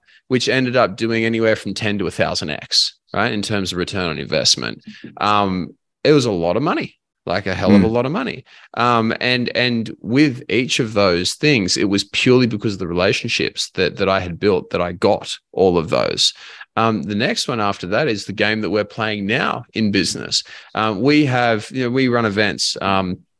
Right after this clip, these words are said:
Speaker 1: uh, we do a lot of them. They're fucking awesome. And any one time in, in the room of the events, we've got guys who are all in business, doing super well, like, looking to, to, to, to create more.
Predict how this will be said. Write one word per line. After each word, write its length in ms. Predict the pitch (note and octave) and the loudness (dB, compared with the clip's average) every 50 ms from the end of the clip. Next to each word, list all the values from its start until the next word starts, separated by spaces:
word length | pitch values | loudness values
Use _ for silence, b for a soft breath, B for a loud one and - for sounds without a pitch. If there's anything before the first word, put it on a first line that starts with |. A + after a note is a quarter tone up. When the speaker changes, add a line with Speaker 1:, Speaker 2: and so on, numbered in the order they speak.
| _ _ _ - - - | _ _ _ -20 -16 -10
Speaker 1:
uh, 320 | - A2+ A2 - - - - G#2+ | -8 -6 -4 -4 -2 0 0 0
we 100 | G#2 G2+ | 0 2
do 160 | G#2 G2+ G2 | 2 2 2
a 20 | |
lot 140 | G2 A2+ B2 | 4 4 2
of 60 | A#2 | 2
them. 80 | F#2+ F2 | 0 -2
They're 100 | F2 F2+ | -4 -4
fucking 320 | - - A2 - - F#2+ | -4 -4 -6 -4 -2 -2
awesome. 480 | G2 B2 D3 D#3 - - - - F#2+ - - | -2 0 0 0 -2 -2 -4 -6 -10 -8 -4
And 300 | - A2+ A2 A2 G#2+ F#2+ - | -2 0 0 0 0 -2 -2
any 200 | - A#2 C3+ C#3 | 0 0 2 2
one 180 | C3+ C3+ B2 A2+ | 2 2 2 2
time 300 | - A#2 A2+ A2+ A2+ G#2+ | 0 0 0 0 2 2
in, 180 | G#2+ G2+ F#2+ | 0 0 -2
in 140 | - F#2+ G#2 | -2 -2 0
the 80 | G2 F#2+ | 0 2
room 200 | A#2 D3+ F#3 F#3+ | 2 2 2 2
of 60 | D3 | 2
the 120 | A#2 G2 | 2 2
events, 420 | F2+ D#2+ F2+ F#2 F#2 - - - - | 2 0 -2 -4 -4 -6 -6 -6 -4
we've 100 | B2 A#2 | -2 0
got 180 | B2 F#2+ - | 0 0 0
guys 460 | - A2 A2+ B2 B2 A2+ G#2 G2+ G2 - | 0 2 4 4 4 4 2 0 0 -2
who 300 | - - G#2 A2+ G#2+ G#2+ | -4 -6 -4 -2 0 0
are 80 | G2+ | 0
all 420 | - - A2+ A#2 A2 G#2+ G#2 G2+ B B B B B B _ - | 2 4 6 6 6 6 4 2 B B B B B B _ 4
in 200 | B2+ C3 C3 B2 | 4 6 6 6
business, 500 | A#2 A#2+ A#2 A2 A2+ A#2 A2 G#2+ G2+ - | 6 4 4 4 2 -2 -2 -2 -4 -4
doing 300 | - - A#2+ A#2+ A#2+ A#2 | -2 0 2 4 4 4
super 300 | - - A#2+ G#2+ G#2 G2+ | 4 2 2 0 0 0
well, 320 | G#2 A2 G#2+ G#2 G#2 G#2 | 2 4 4 6 6 4
like, 160 | F#2+ F#2+ F2+ | 2 0 0
looking 340 | - G#2 G#2+ - - G#2+ G#2 | 0 0 0 0 0 -2 -2
to, 180 | F2+ - - - | 0 0 -2 0
to, 200 | - - G#2 E2 | 0 0 0 0
to, 260 | - - - - - | -2 -4 -8 -6 -8
to 100 | - - | -8 -8
create 300 | - - A2 G#2 A#2 - | -2 2 2 4 4 4
more. 380 | - C3 D3+ C3 E2+ D#2+ - | 2 2 2 2 2 0 -2